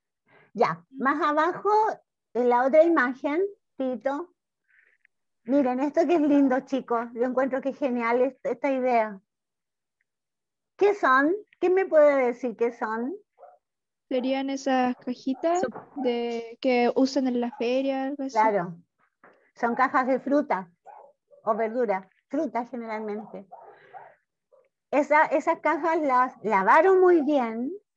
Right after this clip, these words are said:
Speaker 1: desinfectaron, porque puede tener algún bichito, ¿cierto? Las secaron. Eh, una mano, le dieron una mano de barniz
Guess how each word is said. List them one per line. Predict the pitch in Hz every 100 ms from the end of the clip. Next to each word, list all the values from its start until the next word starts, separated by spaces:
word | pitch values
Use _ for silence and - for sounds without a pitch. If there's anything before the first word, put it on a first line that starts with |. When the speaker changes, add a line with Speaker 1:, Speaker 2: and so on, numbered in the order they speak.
| _
Speaker 1:
desinfectaron, | 208 226 233 214 202 202 254 240 226 226 240
porque | 196 196 190 170 _ _ - -
puede | 233 226
tener | 226 220
algún | 226 226
bichito, | 233 - 311 202 220 233
¿cierto? | 262 233 - 277 392 - _ - - 175
Las | 208 - -
secaron. | 381 392 330 233 202 214 302 - - - 906 - 880 880 - 807 - - - _ - 427 _ - - - - - 202
Eh, | 226 226 226 220 220 -
una | 294 311 302
mano, | 294 302 320 330 285
le | 277
dieron | 262 285 302 311
una | 285 269
mano | 269 277 302
de | 294
barniz | 240 233 240 262 302 349